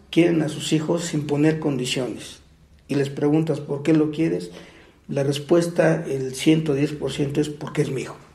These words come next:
¿Sí? Y no entra ningún otro razonamiento. Esos vienen después. Lo primero es, "Porque es mi hijo y lo amo". O, o, "Lo amo porque es mi hijo", pero no pasan de esos dos razonamientos. Y la tercera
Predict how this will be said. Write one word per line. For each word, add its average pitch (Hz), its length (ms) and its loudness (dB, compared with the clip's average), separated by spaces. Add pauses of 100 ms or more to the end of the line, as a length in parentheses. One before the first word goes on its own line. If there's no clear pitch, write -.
(840)
¿Sí? - 160 -20 (380)
Y 143 160 0
no 165 220 8
entra 180 580 2
ningún 151 380 4
otro 165 220 2
razonamiento. 135 880 -4 (880)
Esos 165 260 4
vienen 160 300 2
después. 135 600 -6
Lo 131 180 -2
primero 175 300 2
es, 180 100 -2
"Porque - 360 -4
es 160 80 4
mi 185 120 2
hijo 233 420 -2
y 127 100 -6
lo 104 160 -2
amo". - 160 -10 (840)
O, 135 360 0 (360)
o, 127 140 2
"Lo 143 140 6
amo 190 280 2
porque - 260 -2
es 135 100 -2
mi 127 140 -4
hijo", - 200 -8 (180)
pero 127 220 -2
no 160 300 0
pasan 143 320 -2
de 139 80 -4
esos 135 200 -4
dos 127 140 -2
razonamientos. 135 800 -4 (760)
Y 156 120 4
la 147 220 4
tercera - 480 2